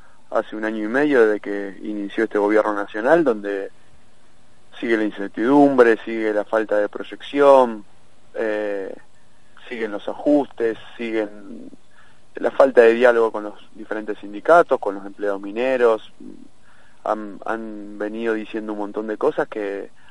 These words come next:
hasta el día de hoy no la han cumplido. Eh, la última vez que salió el diputado Costa a hablar que el dos de mayo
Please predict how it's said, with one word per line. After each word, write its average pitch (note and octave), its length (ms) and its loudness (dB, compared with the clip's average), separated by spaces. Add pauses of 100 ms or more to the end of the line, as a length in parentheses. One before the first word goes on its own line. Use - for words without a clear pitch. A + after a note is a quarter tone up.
hasta - 240 0
el G#2 80 0
día A2 160 2
de G#2+ 80 2
hoy A#2+ 140 -2
no A2+ 120 -6
la G2+ 60 -8
han G2+ 100 -10
cumplido. A2 800 -4
Eh, G2 320 -10 (400)
la G#2 140 -6
última G#2 720 -4
vez G#2 160 -6
que G#2+ 120 -8
salió G#2 300 -4
el G2+ 80 -4
diputado G#2 420 0
Costa A2+ 320 0
a - 20 0
hablar A2+ 240 4
que G#2 120 -4
el G2 120 -10
dos G#2 140 -4
de G2+ 100 -12
mayo G#2+ 540 -2